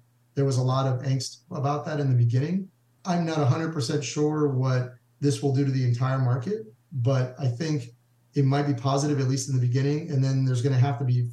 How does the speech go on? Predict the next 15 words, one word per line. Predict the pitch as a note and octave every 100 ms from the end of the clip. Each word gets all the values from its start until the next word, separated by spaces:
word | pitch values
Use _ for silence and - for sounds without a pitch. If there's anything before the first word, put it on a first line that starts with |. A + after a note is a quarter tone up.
| -
further | C#3+ C#3+ C#3 B2+ B2
controls | - B2 - C3+ C3+ B2 A#2+
and | A#2
standards, | C#3+ D#3+ D#3 B2 A#2+ A#2 - _ _ _ -
which | D3 D#3 - -
I | D#3
do | E3
support | F#3 C3+ A#2+ D#3+ C3+ A#2+
that | A#2+ A#2 - - _ _ _ D3
a |
D | C3 D#3+
S | D#3+
P | - D3+ C3+
should | A#2 - D3 C3
put | - D3 C3+